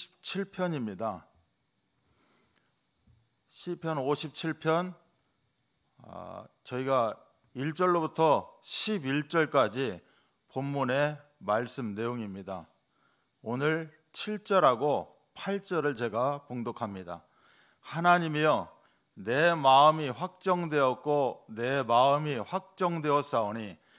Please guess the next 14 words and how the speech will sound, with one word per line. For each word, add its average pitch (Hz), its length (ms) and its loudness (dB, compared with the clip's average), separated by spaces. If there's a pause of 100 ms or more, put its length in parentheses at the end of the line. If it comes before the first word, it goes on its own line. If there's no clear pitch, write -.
(320)
내가 135 460 4
노래하고 160 1040 4
내가 131 460 0
찬송하리이다. 147 1300 -2 (680)
내 131 720 2
영광아 143 920 2 (400)
깰지어다. 160 800 0 (240)
비파야 156 680 4 (120)
수금아 170 760 4 (100)
깰지어다. 151 720 -2 (480)
내가 110 600 0
새벽을 170 720 0 (200)
깨우리로다." 104 1040 -6 (200)
아멘. 98 840 -6